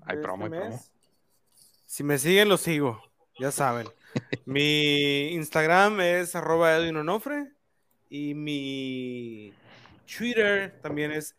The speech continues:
Speaker 2: eh, arroba Edwin Onofre. Y si me quieren agregar a Facebook, agréguenme. Como que ya nunca pongo nada en Facebook, así que pues, nomás para tener ahí más amistades, hombre.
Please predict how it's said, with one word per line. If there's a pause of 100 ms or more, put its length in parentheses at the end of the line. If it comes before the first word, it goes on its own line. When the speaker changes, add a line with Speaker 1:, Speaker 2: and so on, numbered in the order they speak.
Speaker 2:
eh,
arroba
Edwin
Onofre.
Y
si
me
quieren
agregar
a
Facebook,
agréguenme.
Como
que
ya
nunca
pongo
nada
en
Facebook,
así
que (640)
pues,
nomás
para
tener
ahí
más
amistades,
hombre.